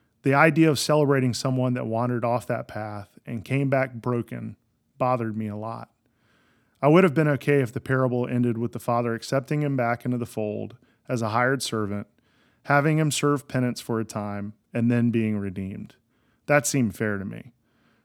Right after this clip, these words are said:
To have the lost son come home to receive the best the father had to offer seemed the antithesis of what should have happened.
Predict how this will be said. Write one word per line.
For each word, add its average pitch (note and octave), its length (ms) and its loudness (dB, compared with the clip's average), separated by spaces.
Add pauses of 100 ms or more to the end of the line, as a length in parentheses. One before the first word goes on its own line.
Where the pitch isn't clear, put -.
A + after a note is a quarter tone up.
(160)
To B2+ 120 2
have C#3 220 4
the C#3+ 80 2
lost D3 320 2
son D3 380 0
come B2+ 240 -4
home A2+ 420 2
to A#2+ 100 -4
receive A2 340 -2
the A2+ 100 -4
best A#2+ 340 0
the C#3 80 -2
father B2 360 0
had A#2+ 160 0
to A#2 60 -2
offer A2 540 -4 (320)
seemed C3 300 2
the A#2 160 2
antithesis A2+ 1000 -4
of A2+ 120 -4
what A2+ 200 -4
should A2+ 680 -2
have A#2 120 -6
happened. - 440 -8